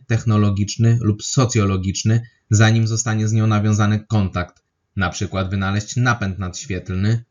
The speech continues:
pozwalający osiągnąć prędkości większe niż prędkość światła w próżni, jak we wspomnianym Star Treku. Jest możliwe, że nie doceniamy zakresu, w jakim obce życie może się różnić od tego na Ziemi.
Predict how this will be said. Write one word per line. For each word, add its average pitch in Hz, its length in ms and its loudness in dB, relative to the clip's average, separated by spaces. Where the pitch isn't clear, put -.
pozwalający 101 640 0
osiągnąć 107 500 0
prędkości 107 540 -2
większe 107 460 2
niż 107 180 0
prędkość 104 520 -2
światła 101 460 0
w - 140 -16
próżni, 110 640 0
jak 107 260 2
we 107 140 0
wspomnianym 110 640 0
Star 110 220 -2
Treku. 92 520 -2
Jest 87 320 -4
możliwe, 95 680 0
że 101 160 -2
nie 101 120 0
doceniamy 104 580 2
zakresu, 107 680 -2
w 104 60 -2
jakim 104 360 0
obce 113 340 0
życie 110 240 2
może 104 240 4
się 107 180 2
różnić 110 360 4
od - 240 -8
tego 110 240 2
na 113 180 4
Ziemi. 95 540 0